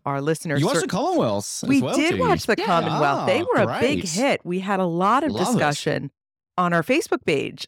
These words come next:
Speaker 1: about the Commonwealth Games and how much we could see and what could we see and what was happening. But we made the decision to not cover the regional games because then we felt like we were spreading ourselves too thin.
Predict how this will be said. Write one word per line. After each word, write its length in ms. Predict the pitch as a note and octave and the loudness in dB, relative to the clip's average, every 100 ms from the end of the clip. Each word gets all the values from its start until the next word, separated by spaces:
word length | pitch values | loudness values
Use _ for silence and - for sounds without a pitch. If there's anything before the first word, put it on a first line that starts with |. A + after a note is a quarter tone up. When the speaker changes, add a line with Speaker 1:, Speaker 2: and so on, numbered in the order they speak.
| - | -4
Speaker 1:
about 280 | F3 F3 E3 | 0 0 0
the 60 | |
Commonwealth 440 | - F#3 E3 D#3 D3 | -2 0 0 -2 0
Games 260 | D#3+ D3 | -2 -2
and 120 | D#3+ C#3+ | -4 -2
how 200 | F#3 G3 | -2 0
much 240 | F#3+ - | -2 -2
we 140 | F#3 | -6
could 240 | - D#3+ - | -4 -8 -6
see 560 | - F#3+ E3+ D3+ - | 0 2 4 2 0
and 120 | D3 D3+ | -2 0
what 160 | - | -4
could 140 | F#3 D#3+ | -4 -6
we 80 | |
see 300 | E3+ F#3 E3 | -4 -4 -4
and 100 | D3+ | -4
what 140 | D#3 - | -4 -6
was 80 | D#3 | -6
happening. 480 | D#3+ F#3 - C3 - _ _ _ _ _ - | -4 -4 -6 -8 -10 _ _ _ _ _ -4
But 100 | - | -2
we 400 | F#3 A#3 B3 - _ | 2 4 4 0 _
made 400 | E3 F#3+ F#3 F3+ | -4 2 2 2
the 100 | F3 | 0
decision 560 | E3 D#3+ - D#3+ D#3+ D#3 | -2 -2 0 0 0 -4
to 220 | - D#3 | -4 -6
not 480 | D3 D3 D#3 E3 A#2+ _ _ - | -4 0 2 2 2 _ _ -6
cover 300 | F3+ D3 D#3 | -4 0 0
the 140 | D3 | -2
regional 400 | C#3+ C3+ - C#3+ | -2 -4 -4 -4
games 380 | C3+ C3 B2+ - | 0 -2 -2 -6
because 320 | D3+ E3 C#3+ | -6 -4 -2
then 200 | E3 E3 | 0 0
we 120 | D#3+ | -2
felt 260 | D3+ D#3+ - | -2 -2 -2
like 160 | D3+ - _ _ - | -6 -8 _ _ 0
we 160 | G3+ | 2
were 80 | F#3+ | 2
spreading 340 | - G3+ F#3 | 2 -2 0
ourselves 380 | E3+ D#3+ D3+ C#3 | -2 0 0 0
too 120 | - | -4
thin. 340 | C#3 C3+ G2+ | 0 0 0